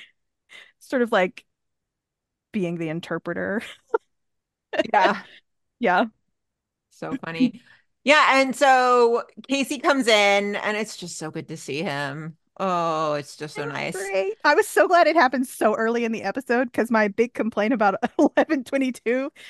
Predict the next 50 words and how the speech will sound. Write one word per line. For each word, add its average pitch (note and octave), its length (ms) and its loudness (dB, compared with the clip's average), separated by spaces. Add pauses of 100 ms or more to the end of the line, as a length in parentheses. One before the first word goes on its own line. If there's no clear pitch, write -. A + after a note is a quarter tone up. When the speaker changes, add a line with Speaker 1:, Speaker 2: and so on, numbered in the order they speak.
(120)
Speaker 1:
was, D4+ 80 -6
like, D4 180 4
we D4+ 200 4
were C4+ 360 2 (100)
fifteen, D#4+ 440 0
sixteen E4 440 -4
minutes B3+ 220 -2
into B3 140 -2
the A3+ 120 -2
episode, C4+ 360 0
and D#4+ 100 -4
I'm D4+ 100 0
like, F#4 240 0
"Where's C4 380 -4
Casey? - 520 -6
What E4 160 4
are A#4 60 -4
you E4+ 100 0
doing A3+ 260 2
to G3 40 -6
me?" F#3 240 -4 (500)
Speaker 2:
Well, E4+ 140 4
see, F#4+ 160 2
I E4+ 120 6
think E4+ 180 4
Speaker 1:
The - 0 -
Speaker 2:
it's G4 140 4
interesting E4+ 400 0
that C4 140 4
you, C#4 120 0
you B3 200 0
said C4+ 180 2
earlier B3+ 300 2
your A3+ 160 2
only A#3 160 -2
complaint A#3+ 360 -4
is A#3 100 -2
that G#3 120 2
he A3+ 100 -4
didn't G#3+ 220 -4
hold G3 240 -4
Julia. G#3+ 600 2
Mine D4 500 6
was E4 180 4
that C#4 180 6
he C4+ 140 2
didn't C#4 200 -4
ask A#3 280 2
about G3+ 300 -2
Gallo. A3+ 600 0